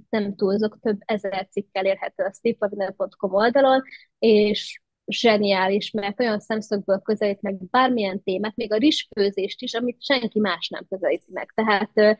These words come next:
ilyen, vannak ilyen,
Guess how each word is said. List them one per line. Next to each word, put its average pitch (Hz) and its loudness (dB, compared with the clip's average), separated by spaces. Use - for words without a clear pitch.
ilyen, 214 2
vannak 254 4
ilyen, 214 0